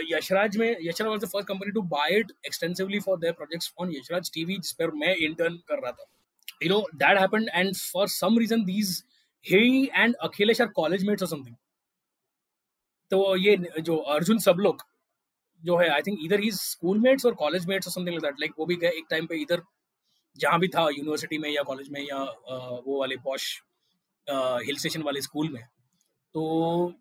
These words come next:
उसको कॉन्टैक्ट करके इसने ले ली यार, इसने ये कैंप, पूरी सॉन्ग बना दी, दी नीला निक्की गाय ने।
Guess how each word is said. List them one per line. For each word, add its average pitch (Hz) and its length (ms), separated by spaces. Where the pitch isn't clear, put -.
उसको 160 220
कॉन्टैक्ट 185 320
करके 190 220
इसने 202 180
ले 185 160
ली 254 180
यार, 254 140
इसने 262 180
ये 247 60
कैंप, 165 360
पूरी 208 140
सॉन्ग 202 260
बना 262 140
दी, 135 220
दी 208 300
नीला 208 240
निक्की 202 280
गाय 170 180
ने। 175 140